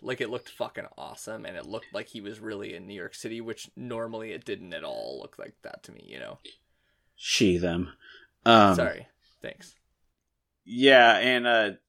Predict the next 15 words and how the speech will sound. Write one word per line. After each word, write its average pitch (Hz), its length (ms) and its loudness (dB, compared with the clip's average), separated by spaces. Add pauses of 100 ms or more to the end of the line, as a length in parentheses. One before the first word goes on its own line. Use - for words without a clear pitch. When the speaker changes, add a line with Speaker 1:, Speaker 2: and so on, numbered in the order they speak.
(120)
Speaker 2:
that's 127 200 -2
also 117 480 2 (460)
just 113 220 -8
a 110 40 -6
really 104 280 -4
neat 98 300 -10
thing 98 180 -10
because 90 720 -8 (840)
it's 98 180 -10
going 101 500 -6
to 98 220 -6
the, 87 280 -8
uh, 80 720 -14
uh, 82 180 -12 (280)
the 85 80 -20